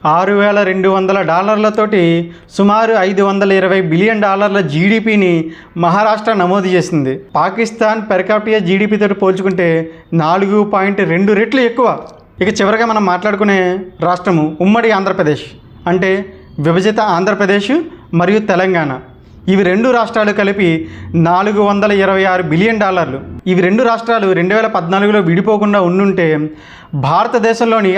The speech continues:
అత్యధిక జీడీపీని నమోదు చేస్తున్న రాష్ట్రాల్లో రెండవ స్థానంలో ఉండేది. ప్రస్తుతానికి తెలంగాణ జీడీపీ రెండు వందల పది బిలియన్ డాలర్లు, ఆంధ్రప్రదేశ్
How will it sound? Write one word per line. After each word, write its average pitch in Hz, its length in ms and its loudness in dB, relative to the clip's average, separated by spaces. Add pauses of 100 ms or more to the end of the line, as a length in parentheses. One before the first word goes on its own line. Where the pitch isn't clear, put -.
అత్యధిక 233 540 -2
జీడీపీని 220 420 0
నమోదు 208 260 2
చేస్తున్న 202 280 0 (120)
రాష్ట్రాల్లో 190 500 0 (520)
రెండవ 247 320 2
స్థానంలో 226 400 0
ఉండేది. 196 320 0 (340)
ప్రస్తుతానికి 220 680 -2
తెలంగాణ 214 360 0 (140)
జీడీపీ 220 360 0 (100)
రెండు 190 280 2
వందల 196 300 0 (100)
పది 190 220 0
బిలియన్ 208 380 0
డాలర్లు, 208 420 0 (340)
ఆంధ్రప్రదేశ్ 220 480 0